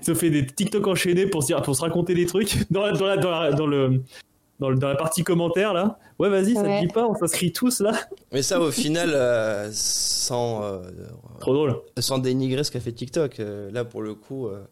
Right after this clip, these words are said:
Speaker 3: c'est quelque chose qui existe depuis le début, euh, enfin, en tout cas, quand on parle de numérique, ça, ça existe depuis le début d'Internet, quoi. Des, des, des communautés qui se rassemblent pour, pour faire des trolls, euh.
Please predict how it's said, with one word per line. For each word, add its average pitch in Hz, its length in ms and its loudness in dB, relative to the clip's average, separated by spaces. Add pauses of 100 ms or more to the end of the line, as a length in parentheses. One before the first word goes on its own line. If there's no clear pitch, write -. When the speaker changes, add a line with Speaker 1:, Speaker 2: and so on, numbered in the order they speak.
(1000)
Speaker 3:
c'est - 220 -4
quelque 110 180 -4
chose 127 220 -2
qui 123 120 -4
existe 120 380 -4
depuis 123 260 -4
le 120 80 -6
début, 127 460 -6
euh, 98 320 -6
enfin, 101 280 -10
en 87 420 -20
tout - 120 -20
cas, 107 180 -6 (260)
quand 110 100 -8
on - 20 -8
parle 113 160 -4
de 110 40 -6
numérique, 127 400 -4
ça, - 160 -10
ça 104 80 -8
existe 113 220 -8
depuis - 120 -10
le 110 60 -6
début 113 160 -4
d'Internet, 131 520 -2
quoi. 107 140 -8
Des, 101 160 -10
des, 107 160 -6
des 120 140 -4
communautés 127 360 -2
qui 127 120 -8
se - 60 -8
rassemblent 127 300 -4
pour, 143 120 -16
pour - 160 -18
faire 113 100 -6
des 107 80 -4
trolls, 143 320 -6
euh. 104 160 -6